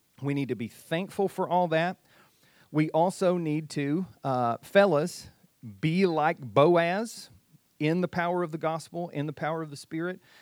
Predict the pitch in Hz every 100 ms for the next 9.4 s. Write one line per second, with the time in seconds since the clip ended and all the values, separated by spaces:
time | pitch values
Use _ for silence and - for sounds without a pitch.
0 | _ - - 160 160 156 160 160 143 143
1 | 143 160 175 _ _ _ - 151 175 175
2 | 165 156 156 135 147 165 156 139 147 151
3 | 139 127 156 226 - - _ _ 139 143
4 | 143 139 170 156 160 147 160 214 - _
5 | _ _ _ - - 147 143 139 131 135
6 | 151 156 175 170 170 151 151 160 160 165
7 | 151 156 180 214 185 - _ _ 127 92
8 | 147 208 196 170 190 180 - 190 160 -
9 | 110 143 - -